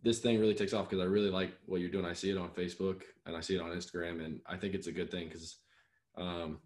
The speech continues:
mental health is something that people need to be aware about and people need to be more comfortable with, um,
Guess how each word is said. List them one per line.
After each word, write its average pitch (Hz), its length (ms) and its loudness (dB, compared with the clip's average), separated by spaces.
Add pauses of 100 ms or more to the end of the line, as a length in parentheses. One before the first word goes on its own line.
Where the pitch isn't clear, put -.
mental 113 260 2
health 110 260 2
is 95 100 0
something 98 400 0
that 85 240 -2 (220)
people 104 260 2
need 101 160 2
to 85 60 -2
be 90 120 -2
aware 90 240 2
about 95 340 -2
and 87 300 -6 (140)
people 110 220 2
need 101 140 2
to 92 60 0
be 90 140 -2
more 90 240 -2
comfortable 90 540 -4
with, 82 320 -6 (680)
um, 73 420 -6